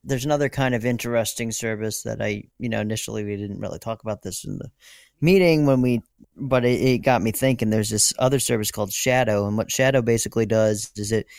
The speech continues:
basically allows you to, um, turns your computer into a thin client, which basically means that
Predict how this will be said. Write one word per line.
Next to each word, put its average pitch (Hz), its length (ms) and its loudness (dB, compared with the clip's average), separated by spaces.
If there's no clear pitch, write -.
basically 123 460 2
allows 117 540 4
you 113 180 0
to, 107 420 -2
um, 107 500 -2
turns 151 220 0
your 135 80 0
computer 123 360 0
into 113 280 2
a 101 40 0
thin 113 300 2
client, 95 320 0
which 104 180 -4
basically 120 480 0
means 113 460 -2
that 101 280 0